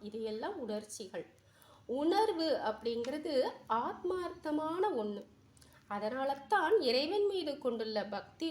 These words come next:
சொல்லும்போது கூட இறை உணர்வு அப்படின்னு தான் சொல்றோமே தவிர இறை உணர்ச்சி அப்படின்னு சொல்றது கிடையாது. அப்போ ஆத்மார்த்தமா வர்றத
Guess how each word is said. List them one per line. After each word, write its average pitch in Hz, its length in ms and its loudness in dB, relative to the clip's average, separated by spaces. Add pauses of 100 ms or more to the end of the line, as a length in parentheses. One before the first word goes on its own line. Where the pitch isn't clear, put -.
(100)
சொல்லும்போது 262 720 0
கூட 311 260 -2 (400)
இறை 294 300 2 (200)
உணர்வு 330 560 0
அப்படின்னு 240 420 -2
தான் 285 220 -2
சொல்றோமே 233 520 -2
தவிர 247 280 -4 (200)
இறை 269 280 2 (140)
உணர்ச்சி 311 640 -2
அப்படின்னு 247 400 -4
சொல்றது 214 320 -6
கிடையாது. 185 440 -6 (720)
அப்போ 254 360 6 (600)
ஆத்மார்த்தமா 349 1080 2 (100)
வர்றத 247 440 -2